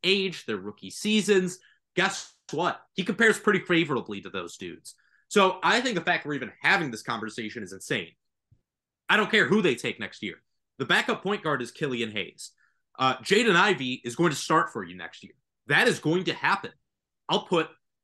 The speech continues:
where's BetOnline to get me some props for this? 'Cause I wanna put all my life savings on it. Uh, to me, the only discussion here is whether, if you do take Scoot,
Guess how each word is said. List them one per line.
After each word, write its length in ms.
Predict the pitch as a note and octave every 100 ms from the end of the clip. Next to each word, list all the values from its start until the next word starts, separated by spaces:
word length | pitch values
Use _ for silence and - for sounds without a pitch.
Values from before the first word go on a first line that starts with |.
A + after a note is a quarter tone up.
| D#3 D#3 _ -
where's 420 | F3+ B3 G#3 -
BetOnline 640 | F#3 G3 E3 D3 E3 D3 _ -
to 180 | A#2 -
get 140 | D3+
me 60 | C#3
some 160 | A#2
props 440 | - - C#3+ - -
for 160 | A#2
this? 320 | G2 F2+ -
'Cause 280 | - B2+ - _ _
I 120 | E3+
wanna 180 | G#3+ G#3
put 220 | - G#3+
all 80 | F3+
my 140 | E3 C#3
life 260 | C#3 D#3
savings 480 | - D#3+ E3 A#2+ G2+
on 180 | F#2+ F2
it. 80 | E2 _ _ _ _ -
Uh, 280 | D3 D3+
to 140 | D3 D#3+
me, 340 | E3 C4+ C4
the 160 | F3 F3+
only 160 | F#3
discussion 500 | E3+ C#3+ - F3+ D#3+
here 280 | C3 G3 F#3
is 280 | C3+ C3+ A2+
whether, 480 | B2 C#3+ C#3+ C3+ B2 _
if 140 | A#2+
you 100 | A2
do 200 | G2 G#3
take 240 | G#3+ D#3+ -
Scoot, 420 | - B2+ A#2+